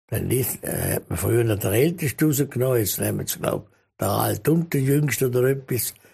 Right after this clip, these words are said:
Also, das, das ist ein, ein, ein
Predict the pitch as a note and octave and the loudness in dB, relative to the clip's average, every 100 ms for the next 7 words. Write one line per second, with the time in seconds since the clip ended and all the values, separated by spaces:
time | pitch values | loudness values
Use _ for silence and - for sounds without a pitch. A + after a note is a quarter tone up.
0 | _ - G#2+ G2+ G2+ G2 - - _ _ | _ -2 0 0 0 -2 -4 -12 _ _
1 | _ _ G2 G#2 F2+ - A#2+ A#2+ G2 F#2+ | _ _ -2 0 0 -2 -2 0 0 0
2 | G2 F#2+ - - - _ _ _ - C#3+ | -2 -2 -2 -6 -10 _ _ _ -8 -6
3 | G2+ - - | -4 -6 -6